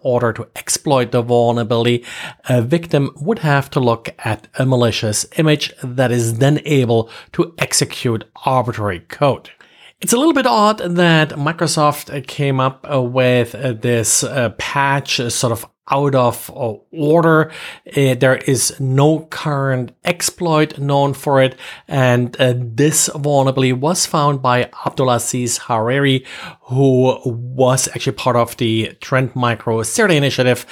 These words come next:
so it was reported to Microsoft via the Zero Day initiative. Microsoft does state that this update should be applied automatically via the Microsoft Store.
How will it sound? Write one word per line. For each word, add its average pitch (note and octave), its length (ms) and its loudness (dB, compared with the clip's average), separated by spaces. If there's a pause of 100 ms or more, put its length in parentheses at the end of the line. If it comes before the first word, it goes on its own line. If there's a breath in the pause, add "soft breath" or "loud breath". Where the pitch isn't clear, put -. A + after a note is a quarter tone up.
(140 loud breath)
so B2+ 240 0
it A2+ 80 0
was A#2 380 2
reported B2 840 0
to C#3 80 -4
Microsoft A#2 1000 -2
via G#2 540 0 (300 loud breath)
the G#2+ 500 -4
Zero D#3+ 300 2
Day C#3 140 4
initiative. A#2+ 520 -4 (220)
Microsoft F#3+ 480 0
does G3 180 2
state G3 460 0
that C#3+ 460 0
this C3 340 0 (180)
update E3 500 0
should A#3+ 220 -6
be A3 60 -2
applied D3+ 320 0 (100)
automatically C3 800 0
via A#2+ 260 2
the A2 140 -4
Microsoft A2 960 -2
Store. C3+ 840 0